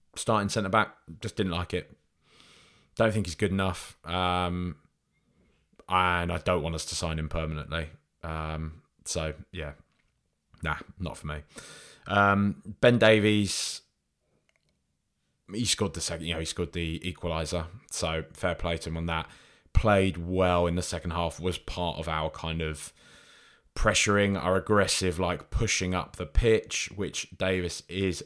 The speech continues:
good at doing when he can be asked. But, um, it definitely, definitely to me anyway, feels like he's keeping some in reserve for the World Cup, as I think a lot of them are now. Um,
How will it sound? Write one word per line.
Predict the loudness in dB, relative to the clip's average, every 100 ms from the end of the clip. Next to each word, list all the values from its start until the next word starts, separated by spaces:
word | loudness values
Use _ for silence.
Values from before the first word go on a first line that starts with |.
| -8
good | -2 0
at | 0 -2
doing | -2 0 0 -2
when | -2
he | -4
can | -4 -4
be | 0
asked. | 2 0 -4 -2
But, | 0 0 -2 -14 -20 -20 _ _ _ _ -8
um, | -2 0 0 -2 -4
it | -6 2
definitely, | 2 2 -2 -4 -6 -6 -4 -4 0
definitely | -2 0 -6 -8 -8
to | -4
me | -2 -2
anyway, | -2 -4 -6
feels | -6 -4 -2 -2 -4
like | -6 -6 -8
he's | -12 -10 -8 -10 -12
keeping | -10 -10 -10 -10
some | -8 -6
in | -6
reserve | -6 -6 -6 -8
for | -10
the | -8
World | -8 -8
Cup, | -8 -10 -10 -20 -20 _ _ -2
as | 2
I | 2
think | 2 0
a | 2
lot | 0 0
of |
them | -2
are | -4 -4
now. | -4 -6 -12 -20 _ -4
Um, | 0 2 0 -2 -4